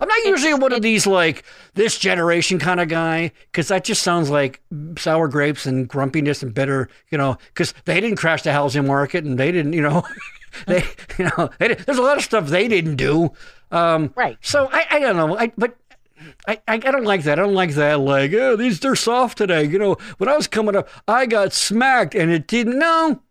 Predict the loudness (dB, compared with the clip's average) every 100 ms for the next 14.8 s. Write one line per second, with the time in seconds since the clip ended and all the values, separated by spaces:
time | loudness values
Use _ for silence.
0 | -10 -2 0 2 2 0 0 2 2 2
1 | 2 2 0 0 -2 -6 -20 _ _ -2
2 | 2 2 2 2 2 2 2 0 2 0
3 | 0 0 0 0 0 0 0 0 2 0
4 | -8 -6 0 2 2 0 -2 _ -4 0
5 | 2 2 0 -2 -6 0 0 0 0 0
6 | 2 0 0 -2 0 2 2 2 2 0
7 | -2 -4 -2 0 0 0 0 2 2 2
8 | 2 2 -2 -4 -2 0 2 2 0 0
9 | 0 2 0 -4 -12 -8 -2 0 2 0
10 | 0 2 2 2 0 0 -2 -2 0 0
11 | 0 -2 -2 0 0 0 0 0 0 0
12 | 0 0 0 0 0 -4 -10 -20 -6 -4
13 | -4 -10 _ _ _ _ -2 0 0 0
14 | 0 0 -2 0 0 0 -6 -16